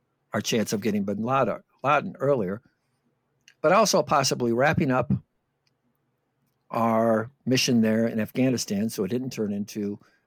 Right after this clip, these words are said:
mission creep and nation building. But it wouldn't have blown up Iraq to what it is now, which is more of a threat to us.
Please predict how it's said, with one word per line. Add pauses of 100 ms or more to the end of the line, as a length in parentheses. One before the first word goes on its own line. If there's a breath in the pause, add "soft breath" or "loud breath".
mission
creep
and (500 soft breath)
nation
building. (2250)
But
it
wouldn't
have
blown
up
Iraq (560)
to
what
it
is
now, (440)
which
is
more
of
a
threat
to
us.